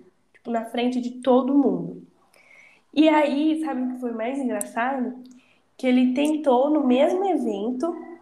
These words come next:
ele tentou convencer a filha dele, de quatro anos, a comer o hambúrguer também. Só que, pra surpresa dele, né, ela não quis,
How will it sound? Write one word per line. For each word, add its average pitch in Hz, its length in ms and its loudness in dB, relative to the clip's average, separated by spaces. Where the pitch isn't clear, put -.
ele 277 200 0
tentou 285 300 4
convencer 277 500 2
a 254 60 4
filha 254 300 0
dele, 247 360 2
de 240 220 -6
quatro 294 520 0
anos, 214 560 0
a 208 100 -8
comer 247 600 -2
o 247 120 -2
hambúrguer 247 500 0
também. 277 720 -2
Só 226 200 -2
que, 233 720 -6
pra 220 180 2
surpresa 233 600 4
dele, 240 440 6
né, 247 280 0
ela 220 240 0
não 269 220 2
quis, - 600 -4